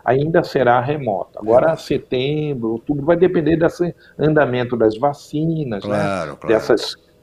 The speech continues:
Speaker 1: questões que nós estamos vendo também. Só que, independente disso,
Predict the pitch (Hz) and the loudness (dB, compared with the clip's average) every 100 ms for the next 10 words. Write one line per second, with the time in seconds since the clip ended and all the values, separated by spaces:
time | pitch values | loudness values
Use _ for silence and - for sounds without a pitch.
0 | _ _ _ _ - - 135 - 143 135 | _ _ _ _ -8 2 4 4 4 4
1 | - 135 - 143 131 143 147 165 170 113 | 2 -2 0 0 2 2 0 -4 -4 -4
2 | - 175 180 170 160 147 131 156 - 110 | -2 -2 0 0 0 0 0 -2 -4 -2
3 | 160 180 - 117 | 2 2 0 -12